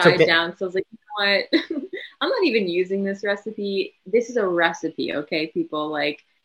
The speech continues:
Speaker 1: you can pick and choose what you wanna do. Everyone is
Speaker 2: Yeah.
Speaker 1: responsible for themselves. They're responsible to do their own research." But the reality is, is that the formula industry is toxic and in a lot of countries, but especially the U S, it is
Speaker 2: Mm-hmm.
Speaker 1: disgusting what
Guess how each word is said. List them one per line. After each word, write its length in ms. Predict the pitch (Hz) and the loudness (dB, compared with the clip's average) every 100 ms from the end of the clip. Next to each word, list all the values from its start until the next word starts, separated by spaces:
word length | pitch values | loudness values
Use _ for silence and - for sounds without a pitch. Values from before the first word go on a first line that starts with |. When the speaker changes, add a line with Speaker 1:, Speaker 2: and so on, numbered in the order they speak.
| _ | _
Speaker 1:
you 120 | 226 | -2
can 180 | 269 240 | 0 0
pick 180 | 262 254 | -2 -2
and 100 | 247 | -4
choose 140 | 220 | -4
what 140 | 190 - | -4 -4
you 80 | |
wanna 280 | 165 147 135 | -4 -4 -4
do. 220 | 143 - - | -6 -8 -4
Everyone 380 | 170 180 208 196 | -2 0 -2 -2
is 120 | 190 | 0
Speaker 2:
Yeah. 80 | 110 | 0
Speaker 1:
responsible 640 | 110 - 143 - 156 143 | 0 -4 -8 -8 -12 -12
for 320 | - _ _ _ | -14 _ _ _
themselves. 400 | _ 139 135 139 | _ -4 -4 -6
They're 100 | 143 | -8
responsible 640 | 147 - 151 - 170 170 - | -8 -10 -14 -14 -10 -10 -10
to 100 | 160 | -10
do 100 | 160 | -8
their 140 | 143 147 | -8 -10
own 140 | 143 | -10
research." 500 | 139 147 143 139 - | -10 -10 -10 -10 -8
But 180 | - 139 - _ _ _ - | -6 -6 -8 _ _ _ -6
the 80 | 196 | -2
reality 480 | 202 208 208 190 | 2 2 0 -2
is, 440 | 160 156 143 147 - | -4 -2 -4 -4 -12
is 100 | 151 | -10
that 280 | 139 143 - - | -8 -8 -10 -4
the 220 | 165 160 - | -2 -2 -6
formula 340 | 180 170 160 | -10 -6 -6
industry 480 | 151 151 147 147 147 | -6 -8 -10 -10 -8
is 260 | - 147 - - | -6 -8 -10 -12
toxic 400 | 131 - - 143 | -12 -10 -12 -10
and 180 | - 143 - - _ - | -10 -12 -16 -20 _ -4
in 120 | 233 - | -2 0
a 60 | |
lot 300 | 202 185 175 | -2 -2 -4
of 120 | 147 - | -4 -8
countries, 420 | 139 - 127 147 | -12 -8 -8 -6
but 140 | 160 - | -8 -8
especially 760 | 175 - _ - 202 - 160 151 | -10 -12 _ -6 -6 -6 -8 -8
the 120 | 143 | -8
U 200 | 143 - | -6 -6
S, 220 | - - | -10 -10
it 60 | 160 | -12
is 100 | 160 | -12
Speaker 2:
Mm-hmm. 120 | - | -10
Speaker 1:
disgusting 720 | 170 131 127 127 123 131 139 151 | -12 -8 -4 -4 -4 -8 -10 -12
what 160 | 147 | -14